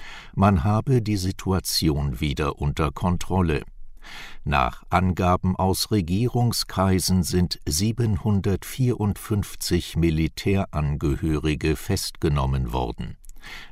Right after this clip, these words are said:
Es gab schwere Explosionen, darunter am Parlament in der Hauptstadt Ankara. Die Lage im Land ist weiter unübersichtlich. In Istanbul waren auch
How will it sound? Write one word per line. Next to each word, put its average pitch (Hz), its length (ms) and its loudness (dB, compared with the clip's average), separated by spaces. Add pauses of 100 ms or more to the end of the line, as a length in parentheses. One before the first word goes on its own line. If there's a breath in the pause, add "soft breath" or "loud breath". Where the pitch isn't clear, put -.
Es - 240 4
gab 113 320 0
schwere 107 600 0
Explosionen, 92 1300 0 (280)
darunter 98 840 0
am 87 240 2
Parlament 78 1040 0
in 82 200 2
der 80 360 0
Hauptstadt - 840 -2
Ankara. 82 720 0 (920 loud breath)
Die 98 140 6
Lage 110 500 4
im 104 260 2
Land 85 400 2
ist - 500 -2
weiter 92 600 2
unübersichtlich. 76 1400 -2 (720 loud breath)
In 117 380 4
Istanbul 107 1000 2
waren 104 520 2
auch 101 400 0